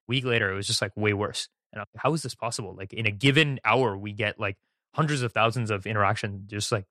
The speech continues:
no, you just need way more data. So this is, like, one of those things where I think having users is, like, genuinely very valuable to us, basically.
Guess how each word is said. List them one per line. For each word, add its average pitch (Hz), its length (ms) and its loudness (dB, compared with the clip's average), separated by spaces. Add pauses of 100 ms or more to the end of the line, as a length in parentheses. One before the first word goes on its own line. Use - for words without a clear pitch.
(180)
no, 120 140 2
you 101 140 -4
just 110 180 -6
need 120 100 0
way 104 180 -2
more 101 140 0
data. 95 280 -8 (280)
So 123 140 4
this 117 200 2
is, 220 120 6
like, 202 120 6
one 135 160 0
of 151 60 0
those 143 140 4
things 131 200 0
where 117 80 4
I 104 60 2
think 117 180 -2
having 110 380 2
users 104 380 -2
is, 98 140 -8
like, 101 180 -2 (280)
genuinely 127 480 2
very 98 240 0
valuable 95 400 -2
to 95 160 -6
us, - 140 -2
basically. - 440 -8